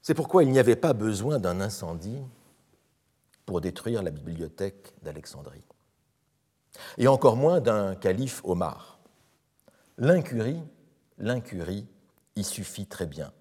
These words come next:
à savoir le manque d'investissement, manque d'investissement financier et politique.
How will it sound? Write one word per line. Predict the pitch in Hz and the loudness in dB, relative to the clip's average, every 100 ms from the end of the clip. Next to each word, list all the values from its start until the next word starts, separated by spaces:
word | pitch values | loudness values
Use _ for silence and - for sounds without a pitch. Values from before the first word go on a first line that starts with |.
| _ - | _ -14
à | |
savoir | 82 85 76 76 80 107 _ _ _ _ - | -12 -10 -6 -6 -6 -12 _ _ _ _ -6
le | - | -2
manque | 98 104 - | 0 0 -2
d'investissement, | 101 95 87 - - 78 76 - _ _ _ - | -4 -4 -8 -10 -12 -10 -12 -14 _ _ _ -12
manque | 92 95 | -8 -8
d'investissement | 85 80 80 - - 82 85 104 _ | -10 -12 -14 -16 -16 -12 -12 -14 _
financier | - 90 71 - 80 82 _ _ _ _ _ - | -16 -14 -14 -18 -18 -18 _ _ _ _ _ -20
et | |
politique. | - - - - _ _ | -14 -14 -14 -20 _ _